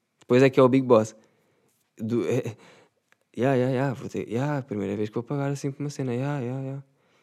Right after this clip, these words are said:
E está às seis. Depois, eh, lá para as onze da noite, que já estava sozinho e estava, estava só aqui no estúdio, tipo, no YouTube, a ver Jamie Drake, provável.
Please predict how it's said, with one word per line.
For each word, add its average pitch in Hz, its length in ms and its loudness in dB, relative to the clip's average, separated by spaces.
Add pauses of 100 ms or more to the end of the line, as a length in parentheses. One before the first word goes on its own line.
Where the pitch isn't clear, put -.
(300)
E - 60 -10
está 123 180 4
às 117 80 2
seis. 104 260 0 (320)
Depois, 175 640 8
eh, 156 500 8
lá 151 140 6
para 156 140 10
as 139 180 6
onze 147 240 6
da 135 80 6
noite, 135 400 4 (400)
que - 80 -8
já 131 60 2
estava 123 260 4
sozinho 120 540 4 (120)
e 120 60 -8
estava, 107 500 2 (800)
estava 117 240 0
só 113 160 2
aqui 110 140 -2
no 117 100 0
estúdio, 113 380 0
tipo, 110 340 -4 (1300)
no 113 100 2
YouTube, 123 440 2
a - 20 2
ver 92 320 -2
Jamie 98 260 -2
Drake, 110 440 -2
provável. 113 600 0